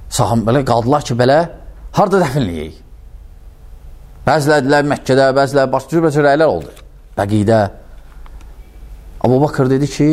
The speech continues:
mən eşitdim ki, Peyğəmbər sallallahu aleyhi ve sellem deyib ki, peyğəmbərlər harda ölür, orada dəfn eləyirlər. Hələ orada dəfn eləyirlər. Ev də balaca idi, bizim evlər kimi deyildi. On on beş otaq. Neçə mərtəbə və sair.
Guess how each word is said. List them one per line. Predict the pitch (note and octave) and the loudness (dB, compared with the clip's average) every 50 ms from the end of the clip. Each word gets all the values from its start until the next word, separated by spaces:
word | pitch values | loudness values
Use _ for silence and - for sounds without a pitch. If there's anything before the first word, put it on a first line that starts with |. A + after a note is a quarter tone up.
| D#3+ D#3 C3+ | 2 2 2
mən | C3 C3+ C3+ - - | 2 0 0 0 -2
eşitdim | A2 - - - D#3 C3+ A#2+ - | -4 -6 -4 -2 0 0 0 0
ki, | A#2 A2 | -2 0
Peyğəmbər | A#2+ A2+ A2 A2 A2+ A2+ A#2 B2+ B2+ A#2 | 2 2 4 4 4 4 4 2 2 0
sallallahu | - A#2 A2+ A2 A2+ B2 B2 A#2+ | 0 0 2 2 4 4 2 2
aleyhi | A2+ - | 0 -2
ve | |
sellem | A#2+ A2+ A2 G#2 A2+ | -2 -2 -2 0 0
deyib | B2+ C#3 C3+ - | -2 -2 -2 -4
ki, | - D#3 - | -6 -4 -2
peyğəmbərlər | C3 A#2+ A#2+ A2 A2+ A2 A2 A2+ A2+ A#2 B2 A#2+ A2 G#2+ | 0 2 2 2 2 2 2 4 4 4 4 2 2 2
harda | B2 A#2+ A2+ A2+ A#2+ | 0 0 0 2 0
ölür, | B2+ D3 C#3 A#2+ | 2 2 2 2
orada | A2+ A#2+ G#2+ F#2+ | 2 0 -2 -2
dəfn | - - F2+ | -4 -6 -8
eləyirlər. | E2 C#2+ C#2+ C#2+ C2+ C2 - - - - - - - - - - - - - - - - - - - - - - - - - - - - - - - - - - - C3 | -10 -10 -10 -10 -10 -10 -10 -12 -16 -20 -20 -20 -20 -20 -20 -20 -20 -20 -18 -18 -18 -18 -18 -18 -20 -20 -20 -20 -20 -18 -18 -18 -18 -18 -18 -18 -18 -18 -16 -6 -2 2
Hələ | C3+ D3+ E3 | 2 4 4
orada | D#3+ E3 F#3 E3+ B2 D3+ | 4 4 2 2 2 0
dəfn | - - A#2+ A2 G2+ | -2 0 -2 -2 -2
eləyirlər. | G2+ F#2+ F#2 E2 C#2+ - - - - - - - - - - - - - - - - - - - - - - - | -2 -4 -4 -4 -6 -10 -12 -16 -20 -20 -20 -20 -20 -20 -20 -20 -20 -20 -20 -20 -20 -20 -20 -20 -20 -8 -2 0
Ev | G#3+ G#3 F#3 | 2 2 2
də | G3 E3 | 2 4
balaca | E3+ D#3+ D3+ C#3 D3+ F3 E3+ | 4 2 2 2 2 2 2
idi, | C3+ B2+ C3+ D3 D3 | 2 2 2 0 0
bizim | C#3 C3 C#3+ D3 C3+ | -2 -2 -2 0 0
evlər | B2+ C#3 C#3 C3+ - | 2 2 2 2 0
kimi | C3 B2 A#2+ | -2 0 2
deyildi. | C3 B2+ A#2 F#2+ F#2 F#2 G#2+ B1+ C#3 - - - - - - - - - - - - - - - - - - - - - - - - - | 2 2 2 0 0 -2 -2 -4 -6 -10 -14 -20 -20 -20 -20 -20 -20 -20 -20 -20 -20 -20 -20 -20 -20 -20 -20 -20 -20 -20 -20 -6 -2 2
On | A#2 A#2 A2+ | 2 4 4
on | A2+ | 4
beş | B2+ B2+ - A2+ | 2 2 0 -2
otaq. | - - G#2+ A2+ C#3 D3 - - - - - - - - - - - - - - - - - - - - - - - - - - - - - - - - - - - - - - - - - - - | 0 2 2 2 0 -2 -6 -14 -20 -20 -20 -20 -20 -20 -20 -20 -20 -20 -20 -20 -20 -20 -20 -20 -20 -20 -20 -20 -20 -20 -20 -18 -18 -18 -18 -18 -18 -18 -16 -16 -16 -16 -16 -16 -16 -16 -10 -4 -2
Neçə | G#2+ G#2+ - - B2 | -2 0 2 2 2
mərtəbə | B2 A#2 G#2 - - A#2 A2 A2+ G#2+ | 4 2 2 0 0 2 2 2 2
və | G#2 | 0
sair. | - - B2 B2 C#3+ F3+ A3 A3+ | 0 2 2 2 2 2 0 -4